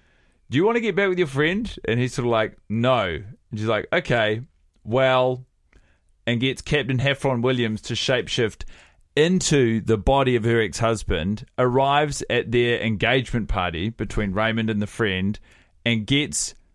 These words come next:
Captain Heffron Williams masquerading as the ex-husband se-,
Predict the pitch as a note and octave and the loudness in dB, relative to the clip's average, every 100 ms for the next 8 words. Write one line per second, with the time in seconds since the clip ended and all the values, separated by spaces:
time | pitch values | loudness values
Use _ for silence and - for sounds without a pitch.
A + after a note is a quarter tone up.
0 | _ - C#3 C#3+ C3+ C3+ C3 C#3+ C3 A2+ | _ -4 -2 0 0 0 0 0 0 0
1 | G2+ G2+ G#2 A#2 A#2 - B2+ A#2 A2 A2+ | 0 -2 0 -2 -2 -2 0 2 0 -2
2 | - - B2+ C#3+ C3+ - A#2 A#2+ - A#2 | -6 -2 2 2 0 -4 -4 -4 -2 -4
3 | - G#2 G2 - - A#2+ | -2 -4 -4 -4 -6 -4